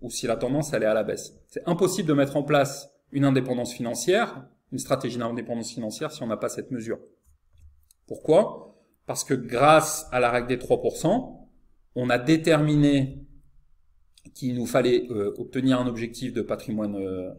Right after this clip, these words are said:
net. Je sais pas, votre, votre règle des, votre calcul de la règle des trois pour cent, il vous a donné neuf cent mille euros, c'est votre but.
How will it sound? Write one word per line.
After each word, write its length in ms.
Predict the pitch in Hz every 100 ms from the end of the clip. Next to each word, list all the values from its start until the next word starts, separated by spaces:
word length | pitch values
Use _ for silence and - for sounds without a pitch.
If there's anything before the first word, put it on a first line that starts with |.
| -
net. 380 | 107 156 220 -
Je 80 | -
sais 60 | -
pas, 180 | 143 160
votre, 480 | 110 - 107 104 - - - _
votre 200 | - -
règle 120 | 151 131
des, 120 | 131
votre 200 | 123 135
calcul 300 | 131 - 143
de 80 | 127
la 100 | 123
règle 160 | 127
des 60 | 127
trois 180 | - 135
pour 140 | 127
cent, 160 | 147 135
il 80 |
vous 100 | 113
a 60 | 113
donné 400 | 113 110 107 95
neuf 220 | 110 127
cent 160 | - 135
mille 160 | 127 120
euros, 320 | 127 208 -
c'est 140 | -
votre 160 | 107 95
but. 340 | 127 - -